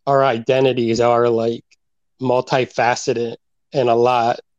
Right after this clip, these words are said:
bigger than we really tend to think.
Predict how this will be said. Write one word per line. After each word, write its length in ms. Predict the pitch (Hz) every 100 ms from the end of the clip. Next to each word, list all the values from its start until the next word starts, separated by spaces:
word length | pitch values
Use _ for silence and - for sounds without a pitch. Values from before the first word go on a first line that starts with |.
| _
bigger 380 | 131 123 110 107
than 240 | 113 110
we 260 | 110 113 120
really 480 | 123 120 113 110 131 _ _ _ _ _ _
tend 320 | - 135 120 117
to 60 |
think. 420 | - - 123 107